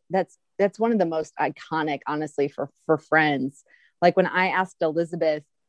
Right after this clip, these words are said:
you know, last week she talked to us, well, it wasn't our last week, but for the last real episode that we did, um, sorry, Two Star, that's not a,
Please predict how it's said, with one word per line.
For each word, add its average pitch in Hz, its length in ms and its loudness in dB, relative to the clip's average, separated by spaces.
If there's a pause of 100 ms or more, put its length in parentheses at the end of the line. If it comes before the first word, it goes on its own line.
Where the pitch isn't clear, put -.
(200)
you 175 120 -2
know, 156 120 -2
last 165 320 0
week 156 160 -4
she 175 140 -10
talked - 280 -6
to 156 120 -2
us, 147 320 -2
well, 151 160 0
it - 80 -8
wasn't 151 380 -4
our 147 180 2
last 143 320 -2
week, 143 260 -2
but 147 240 2 (1200)
for 185 140 4
the 175 100 6
last 175 340 2
real 196 320 8
episode 165 360 4
that 139 120 -4
we 175 160 0
did, 151 560 2 (600)
um, 156 600 -6 (1080)
sorry, 160 300 4
Two 151 200 -4
Star, 147 360 -2
that's 156 200 -6
not 147 140 -6
a, 127 180 -6